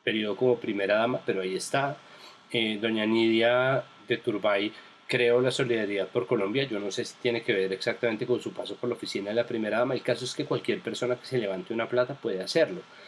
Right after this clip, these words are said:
pero salieron de inmediato a desmentirlo, y sin embargo había una foto de María Juliana Ruiz con una pantalla que decía "María Juliana Ruiz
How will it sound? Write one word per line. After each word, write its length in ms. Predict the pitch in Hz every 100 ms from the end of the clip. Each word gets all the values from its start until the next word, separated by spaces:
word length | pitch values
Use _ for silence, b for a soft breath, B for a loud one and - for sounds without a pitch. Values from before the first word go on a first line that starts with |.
| B B
pero 160 | 170 160
salieron 400 | 165 160 156 156
de 80 | 170
inmediato 480 | 160 131 113 107 120
a 20 |
desmentirlo, 720 | 123 117 139 143 156 120 123 B B -
y 100 | 170
sin 160 | 180 165
embargo 380 | 156 147 147
había 180 | 143 127
una 180 | 110 110
foto 420 | - 156 131 113 - - - - _ _ _ _
de 180 | 120 123
María 260 | 117 110 110
Juliana 340 | 110 113 117
Ruiz 340 | 127 156 156
con 220 | - 123 104
una 280 | 101 107
pantalla 480 | - 139 - 120 120
que 180 | - 120
decía 340 | 104 - 98 - - 123
"María 200 | 113 104
Juliana 380 | 104 95 98
Ruiz 400 | 101 110 101 -